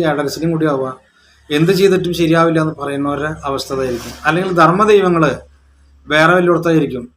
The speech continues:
അല്ലെങ്കിൽ അവരെ ഒഴിവാക്കിയിട്ടുണ്ടായിരിക്കും. അങ്ങനെയുള്ളവർക്ക് കൂടുതൽ പ്രശ്നം ഉണ്ടായിരിക്കും. ഇപ്പൊ ധർമ്മദൈവം, ധർമ്മദൈവം എന്ന് പറയുമ്പോൾ ഹിന്ദുക്കൾക്കേ ധർമ്മദൈവം എന്ന് പറയാൻ പറ്റുള്ളൂ. ക്രിസ്ത്യാനിക്കോ അല്ലെങ്കിൽ ഇസ്ലാമിനോ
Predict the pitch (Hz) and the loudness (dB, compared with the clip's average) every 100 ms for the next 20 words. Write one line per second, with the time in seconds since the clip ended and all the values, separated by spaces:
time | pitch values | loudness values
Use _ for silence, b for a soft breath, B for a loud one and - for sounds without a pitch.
0 | _ 147 156 165 165 165 151 175 165 160 | _ -6 0 2 4 2 2 0 0 -2
1 | 151 139 127 123 147 165 185 180 160 160 | -2 -4 -8 -14 -8 -6 -2 -2 -2 -4
2 | 156 151 135 - - 135 127 123 110 - | -6 -6 -6 -8 -14 -12 -10 -8 -10 -18
3 | _ _ - 127 127 139 160 202 202 190 | _ _ -18 -8 -6 -2 -2 2 2 2
4 | 185 160 147 160 190 185 180 175 165 165 | 0 0 0 -2 -2 0 0 -2 -4 -4
5 | 151 135 139 151 165 180 160 160 165 160 | -6 -6 -8 -6 -4 -2 -2 -2 -2 -2
6 | 160 147 143 131 120 - _ _ _ _ | -2 -4 -6 -10 -16 -18 _ _ _ _
7 | _ 170 165 170 170 160 165 156 - - | _ -10 -4 -2 -2 0 0 0 -4 -18
8 | _ _ _ - 156 170 175 170 170 165 | _ _ _ -4 0 2 2 0 0 2
9 | 165 165 | 2 0